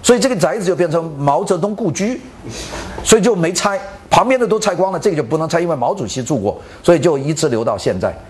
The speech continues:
这个是一个，这个，呃，新古典最，最好的一个房子。现在你看这个上面的字我没看清楚，革命什么纪念馆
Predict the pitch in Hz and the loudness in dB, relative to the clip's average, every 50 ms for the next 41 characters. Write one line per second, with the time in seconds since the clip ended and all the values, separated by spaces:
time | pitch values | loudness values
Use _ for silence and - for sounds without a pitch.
0 | - - - - 180 175 143 139 123 120 139 139 139 135 143 135 123 113 101 - | -20 -20 0 4 4 6 6 4 2 0 -2 -2 0 0 0 0 -2 -4 -6 -10
1 | - - - - - - - - - 135 113 123 117 113 110 107 107 107 104 - | -16 -20 -20 -20 -20 -20 -6 0 2 4 4 4 4 2 0 0 -2 -2 -4 -6
2 | - - - - - - - - 208 208 196 143 151 151 131 85 92 90 - - | -8 -12 -10 -6 -6 -2 -2 0 0 0 0 0 -2 -2 -2 -4 -6 -10 -10 -12
3 | - - - - - - 233 175 135 - - - 247 180 - - - 76 73 - | -14 -14 -14 -4 2 4 4 4 4 2 0 2 2 2 0 -2 -4 -4 -2 -2
4 | 120 127 127 - - 82 87 107 117 - - - - - - - - - - - | -2 -2 -2 -2 -2 -2 -2 -4 -6 -8 -10 -14 -14 -16 -16 -14 -14 -14 -14 -14
5 | - - - - - - - - - - - - - - - - 165 147 139 139 | -14 -14 -12 -12 -12 -10 -12 -12 -14 -16 -18 -16 -14 -10 0 2 4 4 4 4
6 | 131 123 117 107 - - - - - - - - - - - - - - - 220 | 2 0 -2 -6 -10 -12 -14 -14 -12 -12 -12 -10 -10 -10 -10 -12 -12 0 2 4
7 | 208 - 165 147 127 180 156 143 - 180 165 151 143 131 123 - - 196 139 98 | 4 4 4 2 2 0 0 2 0 2 0 0 0 0 -2 -2 -2 0 -2 0
8 | 87 117 131 139 160 156 160 143 147 113 78 214 - - - 123 127 170 240 277 | -2 -2 -2 -2 -2 -2 -2 -4 -4 -4 -4 -4 -2 0 2 4 4 4 2 0
9 | 247 165 - - 90 87 110 - - 196 165 143 117 107 - - | 0 -2 -4 -4 -4 -4 -4 -2 0 0 0 0 0 0 -2 -4